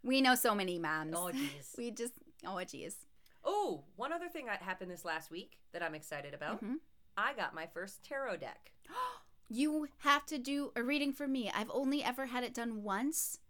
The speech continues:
Speaker 1: and it was lovely. But I want someone to do it now 'cause I'm in an entirely different place in my life.
Speaker 2: I certainly can. I'm still practicing and working on it,
Speaker 1: Mm-hmm.
Speaker 2: doing readings for myself mostly, and getting familiar with the deck. So yeah, I,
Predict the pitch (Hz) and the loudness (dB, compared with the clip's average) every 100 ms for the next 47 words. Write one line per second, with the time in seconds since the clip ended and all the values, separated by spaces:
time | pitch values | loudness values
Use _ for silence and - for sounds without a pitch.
0 | - - - 214 247 240 214 208 175 175 | -20 -20 -8 -2 0 0 -2 0 0 0
1 | 196 226 294 359 - - - - - 214 | -4 -4 -4 -10 -20 -20 -20 -20 0 2
2 | 208 - - 196 208 247 262 - 247 233 | 2 0 -2 -2 2 2 2 -2 -2 -4
3 | 240 233 226 190 208 233 226 185 - 180 | -6 -6 -6 -4 0 2 2 0 -6 -4
4 | 185 170 - 302 302 262 214 202 185 165 | -4 -8 -4 -2 0 0 -2 -8 -6 -6
5 | 165 156 143 101 - - - 175 185 185 | -6 -6 -8 -10 -12 -20 0 0 0 -4
6 | 208 240 240 208 202 170 170 160 - 170 | -10 -10 -6 -6 -4 -4 -6 -12 -8 -6
7 | 165 175 - - 175 156 - 180 214 320 | -4 -8 -14 -10 -6 -6 -8 -12 -12 -14
8 | - - 165 151 147 151 185 175 185 214 | -20 -16 -12 -10 -10 -10 -10 -6 -6 -6
9 | 214 220 175 170 160 156 185 196 185 180 | -6 -6 -8 -10 -10 -10 -8 -8 -8 -8
10 | 165 151 151 151 151 196 - 233 233 - | -8 -8 -8 -6 -6 -8 -10 -12 -10 -12
11 | 294 339 320 - - - - 160 156 156 | -10 -12 -14 -20 -20 -20 -14 -12 -10 -8
12 | 156 151 151 151 151 151 147 147 143 143 | -8 -10 -12 -12 -8 -8 -10 -12 -8 -6
13 | 254 - - - - - 262 302 294 - | -6 -8 -20 -20 -20 -6 0 4 6 6
14 | 190 196 | 4 2